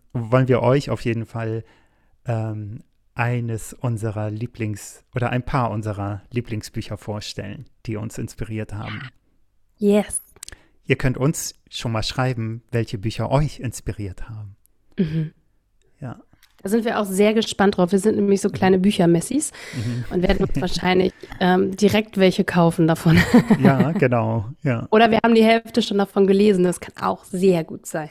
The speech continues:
Speaker 2: <laughs>
Speaker 1: Kann sein. Mhm. Also ihr Lieben, bis bald. Vielen Dank, dass ihr zugehört habt.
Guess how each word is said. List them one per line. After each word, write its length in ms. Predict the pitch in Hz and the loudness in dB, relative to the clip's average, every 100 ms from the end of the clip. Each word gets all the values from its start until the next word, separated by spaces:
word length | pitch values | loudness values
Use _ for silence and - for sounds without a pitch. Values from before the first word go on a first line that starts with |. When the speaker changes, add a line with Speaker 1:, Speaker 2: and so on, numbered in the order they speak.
| - - | -12 -8
Speaker 2:
<laughs> 100 | 226 | -4
Speaker 1:
Kann 240 | 123 110 | -4 -4
sein. 480 | 120 107 101 104 - - | -6 -6 -6 -10 -12 -8
Mhm. 460 | 120 104 101 131 147 _ _ _ _ _ _ _ _ _ _ - _ _ _ | -6 -6 -8 -10 -14 _ _ _ _ _ _ _ _ _ _ -20 _ _ _
Also 220 | 127 123 | -6 -2
ihr 160 | 123 120 | -2 0
Lieben, 280 | 123 143 120 | 0 0 0
bis 160 | 120 | 0
bald. 340 | - 127 190 - | 2 2 2 0
Vielen 200 | 135 127 | 0 2
Dank, 200 | 131 143 | 2 0
dass 160 | 131 | -2
ihr 80 | 135 | -2
zugehört 500 | - 143 131 123 131 | -2 0 2 0 -2
habt. 380 | 170 - - | -6 -8 -14